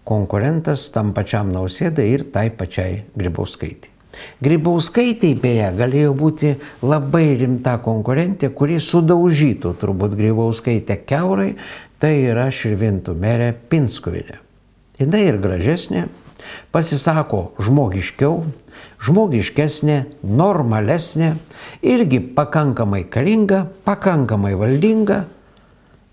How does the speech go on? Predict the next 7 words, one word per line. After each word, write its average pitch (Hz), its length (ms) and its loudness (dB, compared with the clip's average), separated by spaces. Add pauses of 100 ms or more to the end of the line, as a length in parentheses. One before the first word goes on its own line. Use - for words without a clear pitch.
bet - 380 -4 (1600)
išorinė 175 540 2
išvaizda 110 480 0 (220)
ryškiai 156 640 0
ne 131 180 2
Grybauskaitės 107 1000 -2
naudai. 87 440 -8